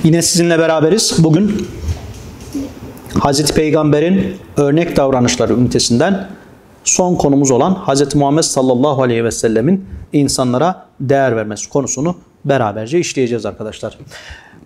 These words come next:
Hazreti Muhammed sallallahu aleyhi ve sellemin insanlara değer vermesi ifadesi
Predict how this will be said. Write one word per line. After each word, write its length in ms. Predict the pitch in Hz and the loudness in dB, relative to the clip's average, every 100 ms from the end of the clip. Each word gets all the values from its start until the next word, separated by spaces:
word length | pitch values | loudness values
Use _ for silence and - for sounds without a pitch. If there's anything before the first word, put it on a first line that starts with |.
| _ | _
Hazreti 380 | - 175 233 247 | -2 0 0 0
Muhammed 260 | 254 262 | 0 0
sallallahu 540 | 262 240 240 240 254 247 | 0 0 0 0 0 0
aleyhi 220 | 247 226 | 0 0
ve 80 | 160 | 0
sellemin 380 | - 143 135 147 | 0 0 0 -2
insanlara 600 | 165 - 208 214 233 180 | -4 -2 0 2 0 2
değer 260 | 170 196 | 4 4
vermesi 380 | 220 202 160 - | 2 0 -4 -8
ifadesi 560 | 147 151 135 123 - | -4 0 0 0 -4